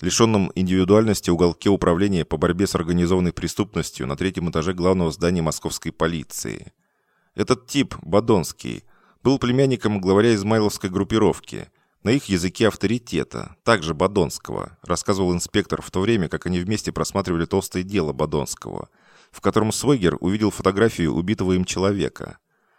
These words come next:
Бадонский казался симпатичным, лихим и открытым человеком с густыми темными волосами и пронзительным взглядом. Наверное, к женщинам у него был особый гангстерский подход. Первый и последний раз, когда Свегер его видел,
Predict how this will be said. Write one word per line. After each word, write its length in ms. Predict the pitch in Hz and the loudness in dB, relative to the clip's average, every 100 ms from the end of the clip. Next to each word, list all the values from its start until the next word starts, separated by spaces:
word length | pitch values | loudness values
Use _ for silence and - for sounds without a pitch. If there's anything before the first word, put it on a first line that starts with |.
| _ _ - | _ _ 0
Бадонский 480 | 107 117 165 - 185 | 2 4 4 2 -2
казался 380 | 95 104 123 117 | 0 0 0 -4
симпатичным, 840 | - 113 131 139 110 - - 71 | -4 -2 -2 -2 -4 -6 -6 -6
лихим 400 | 87 - 131 127 | -6 -6 -4 -4
и 140 | - | -2
открытым 420 | 90 - 131 202 196 | -2 0 -2 0 -2
человеком 480 | - 110 120 82 | 0 0 0 -4
с 60 | 80 | -8
густыми 420 | 87 - 123 104 | -8 -6 -4 -2
темными 340 | - 92 90 87 | 0 0 2 0
волосами 580 | 92 92 - 110 78 - | 0 0 0 0 -2 -8
и 80 | 80 | -6
пронзительным 600 | 90 92 107 101 98 92 | -2 -2 -2 -2 -2 -2
взглядом. 720 | 92 92 87 69 50 - 82 _ _ _ _ _ _ | -4 -2 0 0 -6 -12 -18 _ _ _ _ _ _
Наверное, 460 | 95 135 151 127 113 | 2 4 4 2 2
к 80 | |
женщинам 460 | 101 151 - 101 92 | 2 2 2 0 0
у 60 | 82 | 0
него 180 | 110 123 | 0 2
был 180 | 101 | 2
особый 440 | 107 - 131 95 80 | 2 2 0 2 0
гангстерский 640 | 95 107 - 101 87 - | 0 0 0 -2 -4 -6
подход. 640 | - 101 - - 69 - - _ _ _ _ _ - | -2 -2 -2 -4 -4 -4 -12 _ _ _ _ _ 0
Первый 340 | 139 120 92 | 4 6 4
и 120 | - | 2
последний 460 | 85 101 - 101 104 | 0 0 0 0 2
раз, 180 | 107 - | 2 0
когда 180 | 85 90 | 0 -2
Свегер 400 | - 107 90 85 | 0 0 0 0
его 240 | 87 98 | 2 2
видел, 500 | 104 131 82 58 | 2 -2 -2 -4